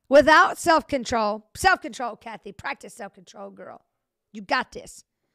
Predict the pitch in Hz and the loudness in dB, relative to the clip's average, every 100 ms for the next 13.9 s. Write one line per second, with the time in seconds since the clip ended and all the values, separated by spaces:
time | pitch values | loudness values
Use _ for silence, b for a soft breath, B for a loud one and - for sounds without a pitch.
0 | _ _ _ _ - 190 392 453 311 226 | _ _ _ _ -10 0 2 4 4 2
1 | 302 - _ _ _ _ _ _ _ _ | 0 -6 _ _ _ _ _ _ _ _
2 | _ _ _ 240 285 359 427 311 349 349 | _ _ _ -4 0 2 0 2 2 2
3 | 370 330 247 302 240 277 240 233 277 330 | 0 -4 0 0 0 0 0 0 -4 -10
4 | - _ - 254 320 320 320 320 285 294 | -14 _ -6 -4 -2 0 0 -2 -2 -2
5 | 277 208 196 247 214 240 277 _ _ _ | -2 -8 -4 -2 -2 -4 -10 _ _ _
6 | _ _ _ _ - - 349 - 285 247 | _ _ _ _ -8 -2 -2 0 -2 0
7 | 233 285 - _ _ _ _ _ _ _ | -2 -4 -10 _ _ _ _ _ _ _
8 | - 269 359 427 339 294 - 339 392 359 | -10 2 4 4 0 -2 -2 -4 -4 -4
9 | 302 330 392 - 330 330 415 453 _ _ | -4 -4 -6 -8 -6 -6 -8 -12 _ _
10 | _ 302 466 466 349 - 302 330 359 247 | _ -8 -8 -4 -4 -4 -10 -12 -12 -8
11 | 294 - 330 - 269 302 302 247 247 233 | -8 -8 -12 -10 -10 -8 -10 -8 -10 -8
12 | 240 269 240 254 233 247 254 254 190 208 | -8 -8 -8 -10 -8 -6 -6 -6 -8 -12
13 | 226 254 247 247 254 254 247 247 240 | -10 -10 -12 -16 -14 -14 -14 -14 -14